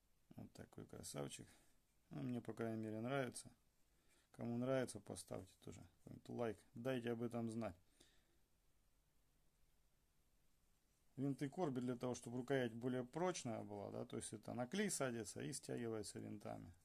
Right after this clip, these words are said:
ну, для увеличения прочности рукояти. Ну и так не симпатично смотрятся эти винты. Ну и карбоновая трубка здесь. Ухватистый нож такой,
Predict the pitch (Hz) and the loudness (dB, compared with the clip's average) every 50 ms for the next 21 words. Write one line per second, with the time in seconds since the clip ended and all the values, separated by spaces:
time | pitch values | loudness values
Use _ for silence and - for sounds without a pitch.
0 | - - - - 135 123 113 110 110 107 - - - - - - - - - - | -20 -16 -12 -10 -10 -8 -8 -10 -12 -12 -14 -18 -20 -20 -20 -20 -20 -20 -20 -20
1 | - - - - _ - - - - - - - - - - 117 - - 113 113 | -20 -20 -20 -20 _ -20 -20 -18 -16 -14 -14 -14 -14 -14 -14 -14 -12 -12 -8 -4
2 | 110 117 117 120 117 - 131 117 110 110 110 104 - 117 110 104 - - 98 - | -2 2 2 2 2 2 0 0 2 0 -2 -2 0 0 0 0 0 -6 -8 -8
3 | - 113 110 110 107 - 117 123 135 143 139 - - - 92 - - - - - | -8 -6 -6 -6 -2 -2 0 0 2 0 -2 -2 -6 -8 -10 -10 -16 -20 -16 -8
4 | 185 190 240 190 - - - - - 127 117 - - 139 135 123 - - 127 120 | -4 -2 -2 0 2 0 0 2 0 0 0 -2 -8 -8 -8 -6 -4 -2 -2 -2
5 | 120 - 123 123 123 113 - 120 117 - - 131 120 123 123 117 110 - - - | 0 0 -2 -2 -2 -6 -4 -4 -6 -6 -4 -4 -4 -4 -4 -6 -8 -8 -8 -12
6 | 113 - - 107 104 104 107 104 - 143 139 123 - - _ _ _ _ - _ | -14 -14 -12 -10 -6 -6 -6 -6 -4 -6 -6 -6 -8 -14 _ _ _ _ -20 _
7 | - - _ _ _ _ _ _ _ - _ - _ - _ - - - _ - | -20 -20 _ _ _ _ _ _ _ -20 _ -20 _ -20 _ -20 -20 -20 _ -20
8 | - - - - - - - - - 175 190 180 160 143 - 123 123 120 120 135 | -20 -20 -20 -20 -20 -20 -20 -16 -10 -6 -4 -4 -4 0 2 2 4 4 6 4
9 | 131 123 120 117 113 110 110 - 165 185 175 - - 123 120 113 113 117 110 - | 4 6 6 4 4 2 2 2 0 -2 -2 -2 0 2 2 2 2 2 0 0
10 | - - - - - - _ - _ _ _ - _ - - - - - - _ | -4 -12 -20 -20 -20 -20 _ -20 _ _ _ -20 _ -20 -20 -20 -20 -20 -20 _
11 | - - _ _ - - _ - - _ _ _ _ _ - _ - - - - | -20 -20 _ _ -20 -20 _ -20 -20 _ _ _ _ _ -20 _ -20 -20 -20 -20
12 | _ - _ _ - - - - - - - - - - - _ _ - - - | _ -20 _ _ -20 -20 -20 -20 -20 -20 -20 -20 -20 -20 -20 _ _ -20 -20 -20
13 | _ _ - _ - _ - - - - - - - - - - - - - - | _ _ -20 _ -20 _ -20 -20 -20 -20 -20 -20 -20 -20 -20 -20 -20 -20 -20 -20
14 | - - - - - _ - - - - - - - - - - - - 131 - | -20 -20 -20 -20 -20 _ -20 -20 -20 -20 -20 -20 -20 -20 -20 -14 -8 -8 -6 -2
15 | - 139 127 113 107 110 104 - - 127 123 147 170 160 - - - 113 - - | 4 6 6 6 4 2 -4 -4 -2 0 0 0 0 0 -2 -4 -6 -6 -4 -4
16 | 117 107 | -4 -4